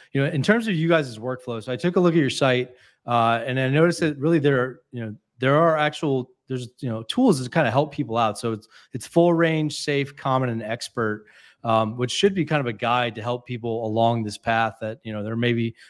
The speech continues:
trying to get their feet wet. So can you just give a, kind of a, uh, you know, an overview of that so people can understand kind of what they can do right now with QuickSwap?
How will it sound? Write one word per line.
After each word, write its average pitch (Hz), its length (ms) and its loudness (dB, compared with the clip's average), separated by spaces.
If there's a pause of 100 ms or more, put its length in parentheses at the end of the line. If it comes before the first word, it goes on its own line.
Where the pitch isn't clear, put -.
trying 131 260 -2
to 120 80 -10
get 123 100 -8
their 113 120 -10
feet 139 280 -8
wet. 113 220 -6
So 117 240 0 (220)
can 156 100 4
you 175 60 6
just 190 180 2
give 175 140 4
a, 143 220 0
kind 143 220 -2
of 120 220 -4 (100)
a, 120 40 -16
uh, 107 160 -12 (200)
you 117 80 -8
know, 107 120 -4
an 113 60 -2
overview 131 480 4
of 113 180 0
that 123 240 0
so - 80 -16
people 120 180 -6
can 117 140 -8
understand 113 420 -6
kind 117 120 -4
of 104 60 -4
what 110 140 -4
they 117 80 -4
can 104 100 -4
do 110 260 0 (300)
right 120 220 2
now 120 340 -2
with 117 260 -8
QuickSwap? 123 380 -6